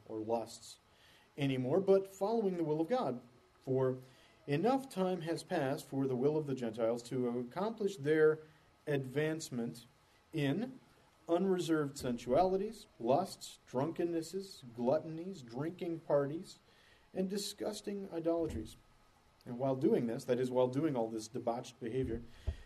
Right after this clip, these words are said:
"they find it strange that you are not swept up together with them into the same river of abandon,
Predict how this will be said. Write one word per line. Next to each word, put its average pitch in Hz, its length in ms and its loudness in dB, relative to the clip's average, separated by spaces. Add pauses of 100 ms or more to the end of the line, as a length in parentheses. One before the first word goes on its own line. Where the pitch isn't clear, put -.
(120)
"they 170 160 8
find 196 300 4
it 165 100 2
strange 180 500 0
that 160 220 2
you 269 140 0
are 269 120 4
not 247 200 0
swept 262 340 0
up 233 120 0
together 233 360 4
with 247 260 -2
them 143 180 2
into 123 240 -2
the 131 120 -2
same 160 300 -2
river 139 340 2
of 139 100 0
abandon, 131 580 -2